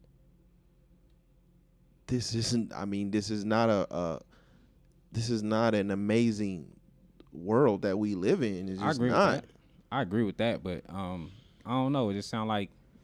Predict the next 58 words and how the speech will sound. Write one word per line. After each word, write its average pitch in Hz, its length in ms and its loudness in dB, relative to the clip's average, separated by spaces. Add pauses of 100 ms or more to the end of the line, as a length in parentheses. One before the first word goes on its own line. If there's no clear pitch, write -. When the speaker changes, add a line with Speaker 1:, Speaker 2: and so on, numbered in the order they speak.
(120)
Speaker 2:
hit 120 160 -2
the 117 80 -2
reset 107 360 0
button, 90 200 -2
and 90 80 -2
we 117 60 0
don't 117 140 0
have 117 120 -2
a 98 40 0
reset 90 360 -2
button. 78 300 -8 (540)
Speaker 1:
No, 139 420 0
and 117 100 -2
that's 143 160 2
why 156 120 8
you 151 160 0
kinda 151 280 2
get 135 220 4
in, 139 300 0
you 135 60 -8
kinda 156 240 -2
get 123 200 0
in 135 200 0
where 139 120 -2
you 147 140 -10
fit 226 240 -2
in. 113 340 -4
Like, 73 240 -6 (1080)
I 143 80 4
have 202 160 4
no 170 140 8
problem 156 400 2
with 135 160 2
putting 139 220 2
my, 123 160 0 (200)
my 135 160 2
boots 113 320 2
on 123 120 -2
the 127 60 -4
gr-, 110 100 -6 (420)
I - 100 0
have 202 120 8
no 175 100 4
problem 165 280 4
with 156 100 4
putting 151 200 4
my 131 100 4
boots 120 280 4
on 131 120 0
the 123 60 -2
ground, 151 380 -2 (1120)
but - 120 6
I'ma 147 160 8 (100)
always 160 300 8
have 147 140 4
my 135 220 4
eyes 156 360 6
open. 104 320 2